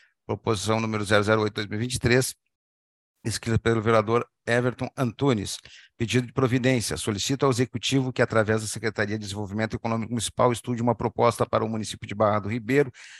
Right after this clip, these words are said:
aderir ao programa de capacitação profissional, buscando junto aos empresários a necessidade do município para capacitar mulheres e homens para preencher vagas de emprego aqui em nosso município.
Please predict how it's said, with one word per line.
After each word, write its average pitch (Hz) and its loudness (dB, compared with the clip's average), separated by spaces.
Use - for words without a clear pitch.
aderir 147 2
ao 143 4
programa 127 -2
de 120 -4
capacitação 127 0
profissional, 117 2
buscando 113 -6
junto 110 -4
aos 107 -4
empresários 107 0
a 113 2
necessidade 123 2
do 120 -6
município 117 -4
para 113 6
capacitar 113 0
mulheres 110 0
e 104 -4
homens 117 -4
para 107 0
preencher 113 -2
vagas 113 2
de 104 -10
emprego 107 -2
aqui 117 -2
em 120 -2
nosso 104 -4
município. 107 -6